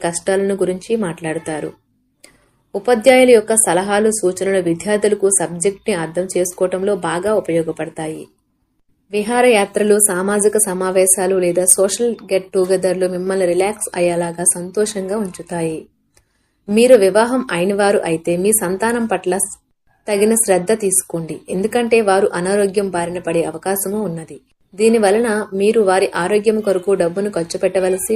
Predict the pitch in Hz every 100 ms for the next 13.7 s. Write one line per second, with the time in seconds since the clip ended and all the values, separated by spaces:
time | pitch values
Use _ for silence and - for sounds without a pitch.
0 | 202 165 160 160 156 _ _ _ _ _
1 | _ - 214 220 208 226 247 220 190 208
2 | 214 214 175 175 190 202 214 208 190 190
3 | 180 190 - 175 196 226 175 160 160 160
4 | 165 160 160 156 _ _ _ _ _ -
5 | 208 220 - 208 226 254 254 240 240 226
6 | 214 220 196 190 196 196 190 196 190 190
7 | 170 190 202 180 175 190 208 208 180 185
8 | 202 185 165 165 160 165 - 160 156 156
9 | 156 - _ _ _ _ - 208 233 233
10 | 220 220 - 196 208 214 220 170 185 190
11 | 202 180 180 214 190 147 - 160 160 220
12 | _ _ _ _ - 220 240 233 240 247
13 | 233 233 196 185 190 220